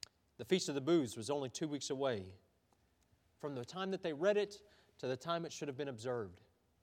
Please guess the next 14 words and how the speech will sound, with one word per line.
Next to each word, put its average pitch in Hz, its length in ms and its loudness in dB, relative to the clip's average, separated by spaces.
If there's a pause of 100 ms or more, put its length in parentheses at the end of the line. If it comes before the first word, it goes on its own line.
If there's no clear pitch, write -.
(800)
And 123 100 -10
they 131 80 -6
heard 202 380 -2
the 214 80 6
words 190 360 2
of 113 140 -8
God, 117 340 -2 (1120)
and 131 100 -6
immediately 151 640 0
they 110 140 -6
responded. 123 720 -8 (1500)
And 117 80 -14
they 123 60 -10
said, - 180 -10